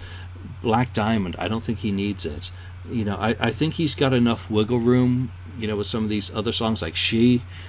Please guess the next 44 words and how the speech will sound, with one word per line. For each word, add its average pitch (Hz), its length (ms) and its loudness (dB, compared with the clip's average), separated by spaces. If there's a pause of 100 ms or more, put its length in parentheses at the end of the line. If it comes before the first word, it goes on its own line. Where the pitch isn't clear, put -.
(140)
that 101 160 0
he 117 120 4
could 92 260 -4
rotate. 127 800 2 (680)
Um, 113 420 2 (840)
but 127 120 4
I 127 60 6
think 170 220 4
what 175 120 4
I 170 80 4
get 131 180 6
out 123 180 6
of 107 100 2
this 104 160 2
first 120 320 0
performance, 107 500 0
and 107 100 0
we'll 104 100 0
have 123 100 0
to 127 80 -2
see 127 160 2
what 107 180 2
the 104 80 0
next 101 220 2
show 95 240 4
brings, 90 540 0 (440)
is 101 460 6
that 110 140 2
I 135 80 4
think 156 240 0
Gene 101 340 2
could 85 140 -2
do 82 120 2
a 76 60 0
solo 80 360 2
tour, - 260 -4 (100)
totally 85 420 0
now. 80 160 -4
I, 87 220 -2 (100)
I, 90 240 -4
I - 40 -2
think 110 260 2
I'm 104 120 6
becoming 95 500 2